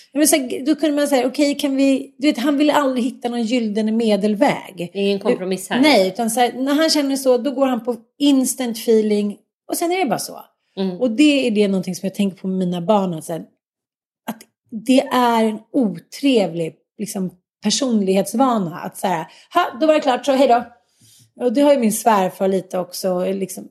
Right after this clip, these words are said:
Speaker 1: Mattias också en tendens till det här, så, "Ah, nu är det någon känsla som, eh, som pockar på."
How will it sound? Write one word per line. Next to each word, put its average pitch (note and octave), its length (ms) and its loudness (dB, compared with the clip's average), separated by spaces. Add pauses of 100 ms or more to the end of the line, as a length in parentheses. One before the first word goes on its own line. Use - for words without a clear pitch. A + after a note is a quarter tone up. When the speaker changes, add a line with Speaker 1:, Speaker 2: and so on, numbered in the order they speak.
(120)
Speaker 1:
Mattias G3 560 -2
också A3+ 360 -4
en F3+ 100 0
tendens G3 480 0
till G3+ 120 -4
det E3+ 60 -4
här, E3 60 -6
så, - 120 -10
"Ah, D4 220 2
nu D4+ 120 0
är - 20 2
det D#4+ 100 2
någon D4+ 60 2
känsla B3 480 0
som, A#3 320 -4
eh, A3+ 380 -2
som A3+ 200 0
pockar A#3 240 0
på." F3+ 420 -2